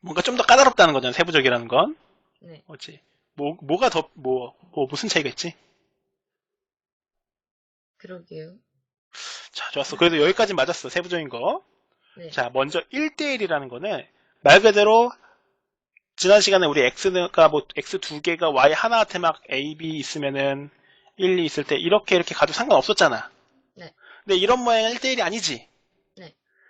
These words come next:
Speaker 1: 일 대 일은 B가 이렇게 밑으로 갈 때, 그러니까 일 대 일인 거잖아. 즉, 우리 지난 시간에 정의역의 조건이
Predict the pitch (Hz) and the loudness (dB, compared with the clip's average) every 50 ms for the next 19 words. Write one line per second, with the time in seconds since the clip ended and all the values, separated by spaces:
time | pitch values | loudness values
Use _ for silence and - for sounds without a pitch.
0 | _ _ _ - 220 - - - 214 202 202 202 233 247 269 285 302 302 277 - | _ _ _ -18 -18 -12 -4 -2 0 0 0 0 0 0 -2 -4 -6 -14 -16 -16
1 | - - 147 147 180 190 214 226 240 - _ _ _ _ _ _ _ _ _ _ | -14 -12 -4 0 2 2 2 2 0 -4 _ _ _ _ _ _ _ _ _ _
2 | _ _ _ _ _ _ _ _ _ _ _ - 147 135 - 139 143 151 - - | _ _ _ _ _ _ _ _ _ _ _ -14 -14 -12 -10 -10 -12 -10 -10 -6
3 | 175 180 143 117 - - - - - - _ _ _ _ _ _ _ _ _ _ | -4 -2 -2 -2 -4 -8 -14 -14 -14 -16 _ _ _ _ _ _ _ _ _ _
4 | - - 165 170 190 - 214 214 226 233 220 175 139 - 120 117 113 - - _ | -2 0 0 0 2 2 2 0 0 2 0 0 0 -2 -4 -6 -8 -16 -18 _
5 | _ _ - - 214 247 269 - - _ _ _ _ _ - - - - - - | _ _ -2 4 6 6 6 6 4 _ _ _ _ _ -20 -20 -20 -20 -20 -20
6 | _ _ _ _ _ _ _ _ _ _ - - 151 165 196 202 196 - - 165 | _ _ _ _ _ _ _ _ _ _ -10 -4 -2 0 0 0 0 0 0 2
7 | 175 190 190 175 - 170 170 160 160 160 156 - - - 131 135 151 175 202 214 | 4 2 2 2 0 0 2 2 2 0 -2 -2 -2 0 2 2 2 2 2 2
8 | 214 202 202 196 165 - - _ - 143 131 123 117 117 131 143 139 117 113 - | 2 2 2 0 -4 -4 -10 _ -2 -2 -2 -2 -4 -10 -8 -8 -8 -8 -10 -14